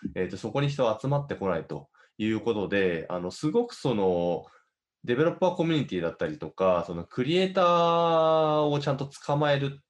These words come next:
Speaker 2: ていうのをすごく大事にしてますね。
Speaker 1: うん。
Speaker 2: なので、あの、スナップに関してもそのレンズっていう、えっと、ものを、そのレンズスタジオっていう、えー、アプリを提供する、まあ、ツールですね、を提供することによって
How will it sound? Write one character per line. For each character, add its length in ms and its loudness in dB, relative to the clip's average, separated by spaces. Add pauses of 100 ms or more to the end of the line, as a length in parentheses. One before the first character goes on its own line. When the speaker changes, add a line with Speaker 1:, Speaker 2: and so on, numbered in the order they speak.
Speaker 2:
て 120 -4
い 140 -4
う 40 -6
の 100 -8
を 60 -6
す 160 -14
ご 140 -4
く 140 -4
大 220 0
事 140 -6
に 100 -8
し 140 -12
て 80 -12
ま 120 -14
す 120 -14
ね。 240 0 (600)
Speaker 1:
う 60 2
ん。 20 4
Speaker 2:
な 60 2
の 80 2
で、 300 2
あ 160 2
の、 180 -4
ス 120 -8
ナ 100 2
ッ 100 -8
プ 100 -2
に 100 -4
関 200 0
し 80 -10
て 100 0
も 100 0
そ 100 -2
の 60 0
レ 160 4
ン 100 -2
ズ 220 -10
っ 20 -20 (160)
て 100 -2
い 320 -4
う、 120 -8
え 160 -8
っ 40 -20
と、 120 -6
も 160 -6
の 100 0
を、 60 0
そ 80 -2
の 60 2
レ 100 0
ン 60 -4
ズ 80 -8
ス 60 -18
タ 140 2
ジ 80 -2
オ 120 -4
っ 40 -20 (100)
て 120 -4
い 200 -4
う、 80 -10
え 460 -4
ー、 40 -4
ア 40 -2
プ 140 -10
リ 80 -6
を 40 -4
提 200 -8
供 140 -6
す 120 -12
る、 160 -10
ま 180 -4
あ、 40 -16
ツ 100 -6
ー 60 -2
ル 60 -4
で 60 -4
す 120 -12
ね、 60 -4
を 60 -8
提 200 -8
供 100 -4
す 100 -10
る 60 -4
こ 80 -6
と 100 -4
に 100 -4
よ 100 0
っ 100 -18 (200)
て 380 -2